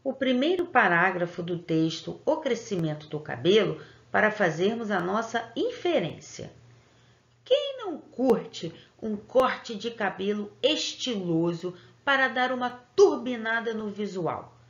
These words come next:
Nosso cabelo, assim como as unhas, nunca param de crescer. Por isso, podemos cortá-lo de várias formas, sem correr o risco de ficar com a cabeça pelada.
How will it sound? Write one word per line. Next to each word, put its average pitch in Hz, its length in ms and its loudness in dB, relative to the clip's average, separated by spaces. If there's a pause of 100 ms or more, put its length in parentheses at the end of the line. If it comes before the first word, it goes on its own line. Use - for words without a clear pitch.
(500)
Nosso 285 380 -2
cabelo, 170 600 0 (240)
assim 208 380 -2
como 208 260 -2
as 151 200 -4
unhas, 175 560 -2
nunca 302 580 0
param 269 480 0
de 254 140 -6
crescer. 254 600 -4 (540)
Por 202 320 8
isso, 147 580 -2 (280)
podemos 269 500 2
cortá-lo 196 880 0
de 277 200 0
várias 330 840 4
formas, 202 720 2 (280)
sem - 280 -2
correr 185 360 2
o 220 60 2
risco 285 380 4 (340)
de 196 120 -6
ficar 165 420 -2
com 269 60 0
a 262 40 -4
cabeça 262 520 -2
pelada. 294 680 0